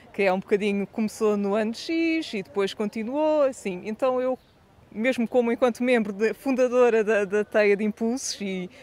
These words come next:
estando emocionalmente vinculada também à associação, resolvi tentar então transmitir esse lado mais emocional, lá está. E depois tra-, traduzimos então essa história, mesmo num,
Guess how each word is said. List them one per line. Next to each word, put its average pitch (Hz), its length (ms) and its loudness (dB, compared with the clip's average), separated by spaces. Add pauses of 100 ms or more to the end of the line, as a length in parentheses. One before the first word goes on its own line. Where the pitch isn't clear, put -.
estando 202 880 2 (200)
emocionalmente 208 760 -2
vinculada 202 460 2
também 196 400 -2
à 180 60 2
associação, 226 640 -4 (400)
resolvi 240 580 -2 (180)
tentar 247 440 4
então 240 760 4
transmitir 247 720 -4
esse 233 300 -2
lado 233 320 6
mais 240 340 -2
emocional, 214 540 0
lá 180 140 2
está. 165 340 -2 (720)
E 269 100 -4
depois 311 400 -2
tra-, 302 300 -4
traduzimos 294 680 -4
então 277 320 2
essa 277 220 -2
história, 254 720 2 (320)
mesmo 240 320 -2
num, 226 640 0